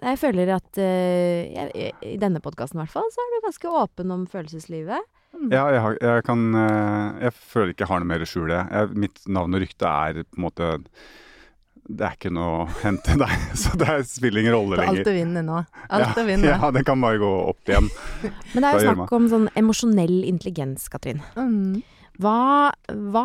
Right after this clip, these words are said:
Speaker 1: er det egentlig?
Speaker 2: Nei, altså jeg, jeg får alltid sånn, eh, når jeg får sånne begreper,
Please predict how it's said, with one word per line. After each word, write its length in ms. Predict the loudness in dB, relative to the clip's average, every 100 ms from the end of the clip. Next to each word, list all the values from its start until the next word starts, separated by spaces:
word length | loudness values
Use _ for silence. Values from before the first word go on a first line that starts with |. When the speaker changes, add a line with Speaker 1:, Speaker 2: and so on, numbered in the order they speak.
| 0
Speaker 1:
er 320 | -2 0 0
det 140 | -2
egentlig? 400 | -4 -4 -2 -2 -2 -14 -20 _
Speaker 2:
Nei, 120 | -14 -14 _
altså 200 | -4 0
jeg, 220 | 2 0 -2
jeg 180 | -4 -2
får 160 | -2 -2
alltid 220 | -4 -2
sånn, 220 | 0 0
eh, 180 | -2 -4
når 180 | -4 -2
jeg 140 | -4 -4
får 160 | -8
sånne 240 | -6 -6 -4
begreper, 720 | -4 0 -2 -2 -4 -2 -2